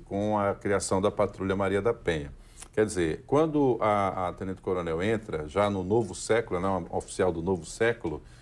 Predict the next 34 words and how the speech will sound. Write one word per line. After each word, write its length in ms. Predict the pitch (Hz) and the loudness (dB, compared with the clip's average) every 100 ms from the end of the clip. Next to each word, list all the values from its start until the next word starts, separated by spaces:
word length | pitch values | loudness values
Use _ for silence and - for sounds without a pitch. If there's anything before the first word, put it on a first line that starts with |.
| - - | -12 0
é, 320 | 90 95 - | 2 2 2
essa 240 | 139 139 | 0 0
discussão 480 | 147 - 147 - 135 | -2 0 0 2 0
sobre 380 | 127 127 117 113 | 0 2 2 2
a 60 | 113 | 0
proteção 800 | - 143 156 127 - 104 92 | 0 0 0 -4 -2 -2 0
e 80 | 90 | 2
a 40 | 95 | 0
segurança 720 | - 117 110 98 110 104 - | 0 0 2 4 4 2 0
e 40 | |
o 40 | 92 | -2
direito, 640 | 107 101 117 117 - - - - - | 0 4 4 2 -2 -6 -6 -18 -4
ah, 160 | 90 87 | 0 2
de 120 | 92 | 0
proteção 560 | 98 107 101 92 - 92 | 0 0 2 -2 0 -2
à 20 | |
mulher 320 | 90 85 113 | 0 0 0
já 140 | 113 123 | 2 2
era 260 | 104 110 | 4 4
uma 140 | 113 110 | 2 0
realidade 460 | 117 104 95 104 | 0 2 2 0
e 20 | |
foi 160 | - 110 | 0 -2
se 100 | - | -2
aprimorando. 800 | 120 - 131 139 113 90 78 - - - - | -4 -2 0 2 2 2 -2 -8 -16 -14 2
E 120 | 156 | 6
hoje 180 | 170 160 | 6 4
você 260 | 170 180 | -2 -2
tá 380 | 175 143 143 160 | 0 2 2 0
convivendo 560 | - 165 147 113 127 131 | -4 -2 -2 -2 -4 -4
com 160 | 135 | -4
essa 200 | 127 127 | -4 -4
realidade 460 | 120 117 104 117 117 | -4 -2 2 0 0
dentro 520 | 98 107 110 117 | 0 0 0 -4